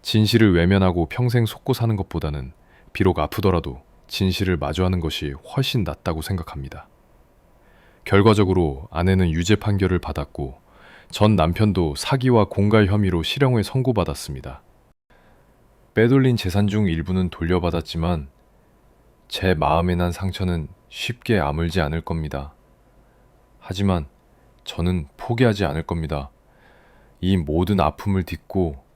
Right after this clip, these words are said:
다시 일어설 겁니다. 그리고 언젠가 저에게 정말 소중하고 진실한 가족을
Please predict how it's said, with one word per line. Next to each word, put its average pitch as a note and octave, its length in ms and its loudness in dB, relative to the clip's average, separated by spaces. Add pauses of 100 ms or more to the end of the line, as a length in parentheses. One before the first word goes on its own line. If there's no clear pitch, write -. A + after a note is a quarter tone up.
(280)
다시 - 360 -6
일어설 E2+ 320 -2
겁니다. D2+ 520 -6 (1040)
그리고 E2 400 -2
언젠가 D#2 640 -4 (500)
저에게 D#2 640 -4 (140)
정말 F2 520 -4
소중하고 F2+ 800 -4 (420)
진실한 F2+ 580 -2
가족을 E2 640 -6